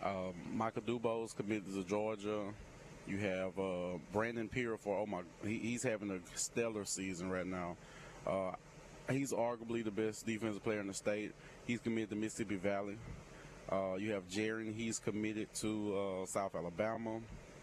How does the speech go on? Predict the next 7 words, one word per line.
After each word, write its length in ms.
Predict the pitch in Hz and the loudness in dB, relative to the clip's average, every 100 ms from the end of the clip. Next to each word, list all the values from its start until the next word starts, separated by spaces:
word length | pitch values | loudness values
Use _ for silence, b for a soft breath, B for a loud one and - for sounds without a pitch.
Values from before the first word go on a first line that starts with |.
| - | -6
Ja'Cory 380 | 98 - 117 107 | -2 2 2 2
Barnes, 440 | 98 107 117 113 107 | 0 0 2 -2 -4
he's 200 | 117 110 | -4 -2
committed 360 | - 107 104 | 0 0 0
to 80 | 90 | -2
Jackson 380 | 87 95 87 90 | 0 0 0 -4
State. 480 | - - 104 113 | -4 -2 -2 -2